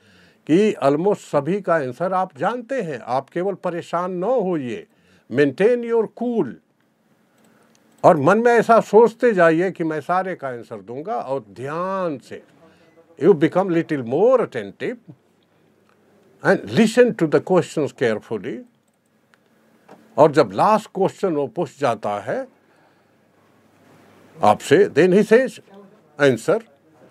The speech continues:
तब आंसर सोचना शुरू कीजिए, बीच में नहीं। मैं आपको गारंटी देता हूं कि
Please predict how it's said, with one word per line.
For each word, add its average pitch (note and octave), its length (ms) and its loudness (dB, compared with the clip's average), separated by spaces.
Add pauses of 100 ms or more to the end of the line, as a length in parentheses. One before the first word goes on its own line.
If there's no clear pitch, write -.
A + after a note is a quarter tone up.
(540)
तब C4 220 6
आंसर C4 400 2
सोचना A#3 520 0
शुरू G#3 280 -2
कीजिए, D#3 480 -4
बीच F3+ 300 -10
में F#3+ 140 -6
नहीं। F3 220 -4 (2250)
मैं E3+ 280 6
आपको E3+ 400 4
गारंटी D#3+ 600 0
देता D3+ 340 -4
हूं B2 440 -10
कि F3 420 -12